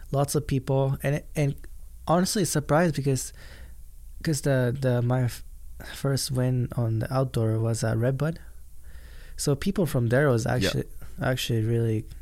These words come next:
Speaker 1: like, nice to me. Um, I'll do this, uh, you, you know, this, like, a parade thing where you get on, get on
Speaker 2: Yep.
Speaker 1: behind the truck
Speaker 2: Yep.
Speaker 1: and then go around the crowds.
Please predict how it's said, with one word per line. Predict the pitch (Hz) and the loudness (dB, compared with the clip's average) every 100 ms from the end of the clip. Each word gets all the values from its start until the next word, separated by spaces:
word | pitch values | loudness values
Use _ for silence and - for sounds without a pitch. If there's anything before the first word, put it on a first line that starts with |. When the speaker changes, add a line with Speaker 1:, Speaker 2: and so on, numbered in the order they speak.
| - - - - - - - - - - - - - | -12 -12 -14 -14 -14 -14 -16 -16 -14 -14 -14 -12 -6
Speaker 1:
like, | 123 110 107 - - - - | -2 0 -2 -6 -12 -14 -4
nice | 123 113 107 | 0 2 0
to | - | -2
me. | 113 113 113 - - - - - - - - | 0 0 -2 -6 -12 -12 -12 -14 -14 -18 -8
Um, | - 117 104 104 107 - - - - - - - | -2 0 0 0 -2 -6 -12 -14 -14 -16 -18 -6
I'll | 127 117 113 | 0 2 2
do | 120 117 | 2 2
this, | 120 110 - - - - - - - - - - - | 2 0 -4 -8 -12 -12 -14 -12 -14 -12 -12 -12 -4
uh, | 127 117 110 107 110 113 120 117 - - - - | 0 2 2 0 0 0 -2 -4 -6 -12 -14 -10
you, | - 139 | -6 -2
you | 147 | 0
know, | 131 | 2
this, | 131 110 | 2 0
like, | 113 | -2
a | - | -4
parade | - 110 110 113 113 | -2 0 2 0 0
thing | 117 120 - 143 | 0 0 -2 -4
where | 120 | 0
you | 110 110 | 0 0
get | 123 127 | 0 0
on, | 117 117 - - | 0 -2 -6 -4
get | 127 117 - - - - - - - | -2 -2 -4 -12 -12 -12 -14 -8 -2
on | 117 | 0
Speaker 2:
Yep. | 110 | 2
Speaker 1:
behind | 113 123 110 | 2 2 0
the | |
truck | 110 - 110 | 0 0 0
Speaker 2:
Yep. | 104 | 0
Speaker 1:
and | - 110 | 0 -2
then | 104 - | -2 -2
go | 117 | 0
around | 110 110 110 | 2 2 2
the | 117 - - | 0 -2 -12
crowds. | - 113 131 139 - | -4 0 0 -2 -8